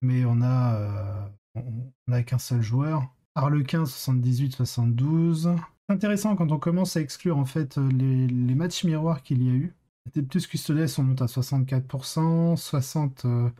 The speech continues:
euh, Force of the Hiveman, ça va être, ça va être les Tyrannides ou pas ? Non, c'est le Genestealer's Cult non plus, donc, ah oui, d'accord, donc ça, c'est un mix. C'est une soupe, euh, de Tyrannides et de, de culte Genestealer,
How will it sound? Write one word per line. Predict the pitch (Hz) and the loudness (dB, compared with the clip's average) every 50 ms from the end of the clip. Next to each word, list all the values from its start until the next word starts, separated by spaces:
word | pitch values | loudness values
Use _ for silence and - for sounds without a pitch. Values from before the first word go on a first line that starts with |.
| - _ _ - 123 | -14 _ _ -2 -2
euh, | 123 123 | -2 -2
Force | - - 190 175 - - 170 | -2 -2 -4 -4 -2 -2 0
of | 135 131 | 0 0
the | 151 - 220 | 0 -2 -2
Hiveman, | 180 160 160 156 147 156 160 160 160 156 151 147 | 0 0 0 0 2 2 2 2 2 2 2 0
ça | 131 - 139 139 | -2 0 0 0
va | 139 | 0
être, | 131 131 - _ _ _ _ | 0 -2 -6 _ _ _ _
ça | - - - - 131 | -18 -12 -6 -2 0
va | 127 131 | 2 2
être | 131 131 - - | 0 0 -2 -2
les | 131 127 | -2 -2
Tyrannides | - - - 139 127 123 127 139 180 196 190 | -2 -2 -2 0 2 2 2 2 2 0 0
ou | 180 156 | -2 -4
pas ? | - - 139 151 139 - _ _ _ _ _ _ - | -2 -4 -4 -4 -6 -8 _ _ _ _ _ _ -2
Non, | 143 147 143 147 - - 175 | 0 0 0 0 -4 -6 -12
c'est | 135 - - 131 | -12 -8 -4 -2
le | 120 117 | -2 0
Genestealer's | 131 147 160 165 160 - - 156 156 160 - - | 0 2 0 0 -2 -2 -4 -2 -2 -2 -2 -4
Cult | - - 208 220 - - - - - _ _ _ _ - | -4 -2 -2 -2 -2 -6 -18 -20 -20 _ _ _ _ -4
non | 139 143 139 | -2 -2 -2
plus, | 131 - 175 180 | 0 0 0 0
donc, | 170 151 135 131 - | 2 2 0 0 -2
ah | 151 151 | -2 0
oui, | 151 151 139 | 2 2 2
d'accord, | 135 131 127 127 123 | 2 0 0 0 0
donc | 120 127 123 | 0 0 0
ça, | - - 180 | 0 -2 -2
c'est | 175 - 170 | -2 0 0
un | 156 147 | 0 2
mix. | 143 135 127 131 - - - _ _ _ _ | 2 0 0 -2 -6 -18 -20 _ _ _ _
C'est | - - 143 | -6 -2 0
une | 143 147 131 | 0 0 -2
soupe, | - - - 190 185 185 175 - 156 | -4 -4 -2 0 0 0 -2 -2 -2
euh, | 143 143 | 0 2
de | 131 135 135 | 2 2 0
Tyrannides | 131 - - - 156 147 151 151 151 156 160 165 165 170 165 151 139 | -2 -2 -4 -2 -2 0 0 2 2 2 2 4 4 2 2 2 2
et | 131 131 | 0 0
de, | 123 120 123 123 123 123 123 123 120 117 117 117 113 113 117 113 - - _ _ _ - | 0 2 0 2 2 2 2 2 2 2 2 2 2 2 0 0 -2 -4 _ _ _ -8
de | 156 147 | -4 -4
culte | 127 131 - 190 170 - - 147 135 | -4 -2 -2 -2 -2 0 0 0 2
Genestealer, | 123 131 147 165 175 165 - - 160 139 135 | 2 2 2 0 0 -2 -2 0 0 2 2